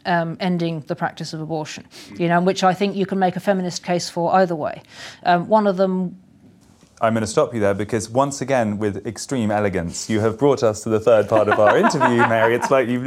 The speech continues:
Speaker 2: you've done this before. We've talked about your history. We've talked about the, the history of women over many centuries.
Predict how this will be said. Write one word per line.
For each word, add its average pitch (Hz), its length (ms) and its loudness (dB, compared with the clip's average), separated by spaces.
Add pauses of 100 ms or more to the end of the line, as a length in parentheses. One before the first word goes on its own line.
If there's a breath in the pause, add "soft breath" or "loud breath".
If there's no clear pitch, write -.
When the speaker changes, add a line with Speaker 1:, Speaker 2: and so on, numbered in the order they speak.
(120)
Speaker 2:
you've 123 140 -6
done 139 160 2
this 120 120 -2
before. 127 480 2 (600 loud breath)
We've 123 220 0
talked 143 240 2
about 120 180 2
your 120 180 4
history. 117 340 0
We've 113 160 0
talked 123 260 -2
about 107 340 2
the, 104 200 -2 (300 loud breath)
the 104 100 -8
history 117 440 0
of 98 360 -2 (400)
women 120 380 2
over 113 200 2
many 110 180 0
centuries. 123 640 -2